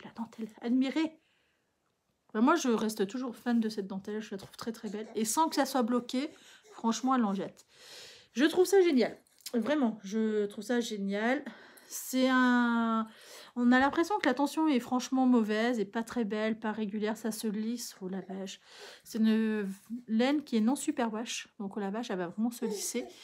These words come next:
Elle va prendre du gonflant, donc il y aura plus ces petits trous, euh, tout ça. Ça se gonfle. Et voilà. C'est du, la laine,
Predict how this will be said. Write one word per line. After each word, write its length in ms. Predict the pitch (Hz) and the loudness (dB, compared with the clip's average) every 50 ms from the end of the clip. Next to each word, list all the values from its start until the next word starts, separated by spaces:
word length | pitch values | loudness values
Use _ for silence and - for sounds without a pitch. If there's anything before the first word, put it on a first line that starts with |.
| - - - - - | -20 -20 -20 -10 0
Elle 80 | 220 | 4
va 80 | 233 226 | 4 4
prendre 200 | 226 349 349 320 | 6 4 4 4
du 80 | 254 214 | 4 4
gonflant, 540 | 196 247 269 254 - - 233 208 208 - _ _ - | 4 4 2 2 0 -2 -4 -4 -4 -6 _ _ -6
donc 240 | 202 202 196 - 226 | -6 -6 -4 -4 -2
il 60 | 220 | -2
y 40 | 208 | 0
aura 160 | 196 202 202 | 0 0 -2
plus 180 | 196 - 294 | 0 0 -2
ces 160 | 294 - 247 196 | 0 0 -4 -6
petits 220 | - - - 214 | -6 -8 -12 -12
trous, 380 | - - - - 247 247 247 226 | -12 -10 -8 -6 -4 -2 0 0
euh, 540 | 208 202 202 190 185 175 - - - - | 0 0 0 -2 -2 -4 -4 -6 -8 -10
tout 160 | 190 - - - | -12 -14 -14 -12
ça. 200 | - - - - _ _ _ _ _ _ - - | -10 -10 -10 -12 _ _ _ _ _ _ -20 -10
Ça 140 | - 208 | -8 -8
se 140 | 196 - - | -6 -4 -6
gonfle. 420 | 208 190 202 226 277 - - - - _ - - - - - - - - - - - - _ - | -6 -4 -2 -2 -2 -4 -6 -12 -20 _ -20 -20 -20 -20 -20 -20 -20 -20 -20 -20 -20 -20 _ -8
Et 60 | 220 | -6
voilà. 240 | 202 190 165 156 - _ _ _ _ _ _ _ - - - | -6 -6 -8 -10 -14 _ _ _ _ _ _ _ -12 -10 -8
C'est 280 | - - - 240 233 220 | -6 -4 0 0 0 0
du, 840 | 190 202 226 233 233 233 233 233 226 226 226 226 208 208 208 226 220 - - - - - | 0 -2 -2 -2 0 0 2 2 2 2 0 0 -2 -4 -6 -10 -10 -12 -16 -18 -12 -8
la 200 | 214 208 202 202 | -6 -4 -2 -2
laine, 340 | 208 220 233 254 269 294 | -2 -2 -2 -2 -4 -6